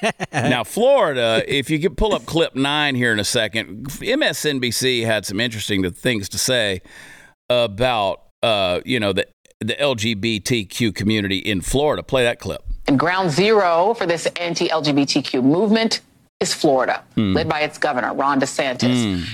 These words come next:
Speaker 2: who's been seemingly, who seemingly made it his entire goal to
Speaker 1: Hmm.
Speaker 2: ban everything from drag shows to even just talking about sexuality in schools.
Speaker 1: Hmm.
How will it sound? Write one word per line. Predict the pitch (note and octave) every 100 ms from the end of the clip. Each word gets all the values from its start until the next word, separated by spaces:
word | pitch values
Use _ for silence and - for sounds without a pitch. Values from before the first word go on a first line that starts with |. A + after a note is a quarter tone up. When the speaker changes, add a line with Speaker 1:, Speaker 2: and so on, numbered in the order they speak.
| -
Speaker 2:
who's | F3+ D3+
been | E3+
seemingly, | D#3+ - C#4+ C#4+ G3 F3+
who | F3 G3
seemingly | D#4 E4+ A#3
made | G3+ G#3
it | G3
his | F3+ G#3 F#3
entire | - G3+ A3 C#4
goal | G3+ A3 C3+ - -
to | B2+
Speaker 1:
Hmm. | B2+ B2
Speaker 2:
ban | G3+ -
everything | F#3 F#3 D#3 - -
from | - C3+
drag | E3+ F3 E3
shows | - A#2 -
to | E3
even | F3+
just | D#3+ -
talking | - D3+ D#3+ B2
about | A#2+ B2 -
sexuality | C3 - B2+ A#2 A#2
in | B2
schools. | C3 - E3+ B2+ - - - -
Speaker 1:
Hmm. | A2+